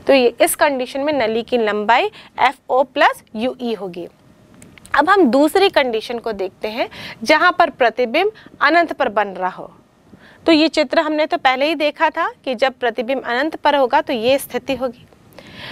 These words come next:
यहाँ पर हम देखें तो प्रतिबिंब तो अनंत पे बन रहा है,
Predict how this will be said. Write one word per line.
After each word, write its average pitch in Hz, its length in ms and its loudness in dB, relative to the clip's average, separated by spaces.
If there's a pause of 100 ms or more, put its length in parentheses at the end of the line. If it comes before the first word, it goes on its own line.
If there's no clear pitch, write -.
(340)
यहाँ 247 300 4 (100)
पर 392 140 4
हम 349 200 2
देखें 302 360 2 (360)
तो 403 300 2 (540)
प्रतिबिंब 294 720 0 (100)
तो 392 60 0
अनंत 302 640 -2
पे 359 200 -6
बन 247 200 -2
रहा 196 220 -6
है, 170 180 -14